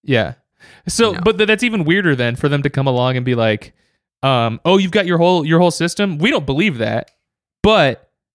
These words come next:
Speaker 1: <laughs> his act-, his name is actually Jupiter, not <laughs> Zeus anymore.
Speaker 2: Eh, wait,
Speaker 1: Or
Speaker 2: is
Speaker 1: whatever.
Speaker 2: Jupiter, Jupiter is Zeus?
Speaker 1: I think so. Like, the main guy.
Speaker 2: That's so weird. It's like, there's some of the guys, it's like,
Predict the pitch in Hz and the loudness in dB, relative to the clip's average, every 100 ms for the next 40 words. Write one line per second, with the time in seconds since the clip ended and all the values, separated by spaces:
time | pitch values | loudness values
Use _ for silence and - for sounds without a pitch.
0 | _ _ - - - 156 147 214 180 190 | _ _ -20 -20 -12 -2 0 0 -2 -2
1 | 196 202 185 185 175 214 190 190 175 160 | -2 0 0 0 2 2 4 4 4 4
2 | 160 165 - 156 135 143 139 131 120 127 | 0 -2 -2 -2 0 -2 -2 -2 -2 -2
3 | 120 120 127 - 180 - 156 147 147 151 | -4 -2 -2 2 -2 0 -2 -2 -2 -4
4 | - - - _ - - - _ _ 170 | -2 -6 -6 _ -20 -20 -20 _ _ 2
5 | 196 139 175 160 110 143 285 233 220 170 | 2 2 0 -2 -4 -4 -2 2 2 2
6 | 110 131 196 381 - - 196 180 - - | -2 -2 2 2 2 0 0 0 -10 -14
7 | 104 110 190 - - - 143 - 196 392 | -8 -4 -4 -6 -14 -8 -8 -4 -6 -4
8 | - 113 147 214 190 151 156 151 143 156 | -4 0 0 -2 -4 -2 -2 -2 0 -2
9 | 160 160 - - 349 185 170 120 - _ | 0 0 0 0 0 0 0 -2 -4 _
10 | - - 196 - 214 196 208 254 269 190 | -4 -2 -2 0 0 0 -2 -2 -4 -2
11 | 180 190 185 170 165 202 | 0 0 -4 -6 -2 -2